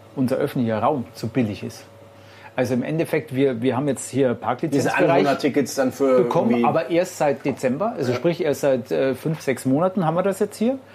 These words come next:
Speaker 1: So, das kostet sechzig Euro im Jahr.
Speaker 2: Ja gut, da muss man halt sagen, kostet
Speaker 1: Also
Speaker 2: dreitausend Euro im Jahr, ne?
Speaker 1: Genau. Weil wenn du das machst, dann überlegst du nämlich zweimal, ob du wirklich da noch ein Auto hinstellst oder nicht.
Speaker 2: Ja.
Speaker 1: Das Problem ist natürlich, dass sich ein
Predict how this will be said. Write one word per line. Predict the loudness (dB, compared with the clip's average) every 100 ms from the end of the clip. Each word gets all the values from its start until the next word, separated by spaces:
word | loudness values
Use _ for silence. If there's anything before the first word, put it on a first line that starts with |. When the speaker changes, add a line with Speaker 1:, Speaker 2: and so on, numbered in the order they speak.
| -20 -20 -20 -20 -20 -20 -8
Speaker 1:
So, | 0 0
das | 2 -2 -2
kostet | -6 -4 -2
sechzig | 0 -2 -4 -4 0
Euro | 2 2 0
im | 0 2 2
Jahr. | 2 0 -2 -6 -20 -20 -20 -20 -20 -20 -14 -8
Speaker 2:
Ja |
gut, | -4
da | -2
muss | -2 -2
man | 0
halt | 0
sagen, | 0 -2
kostet | -4 -2 0
Speaker 1:
Also | 4
Speaker 2:
dreitausend | 4 2 2
Euro | 2 2
im | -2
Jahr, | -6
ne? | -8 -10 -14 -8
Speaker 1:
Genau. | -2 0 -2 -6 -16 -20 -20 -20 -20 -20 -4
Weil | 0
wenn | 2 2
du | 2
das | 0 2
machst, | 0 0
dann | -2
überlegst | 0 2 0 -2
du |
nämlich | -2 -2 -2
zweimal, | -2 0 0
ob | -2
du | -2 -2
wirklich | 0 0
da | 0
noch | 0 0
ein | -2
Auto | -2 0 0
hinstellst | -2 -2 -4 -4 -4
oder | -4
nicht. | -2 -6 -8 -14
Speaker 2:
Ja. | -10 -4
Speaker 1:
Das | -4
Problem | -2 -2 2 4 4
ist | 2
natürlich, | 0 0 0
dass | 0 -2 -2
sich | -4 -6 -18 -8 -2
ein | 0 0 -2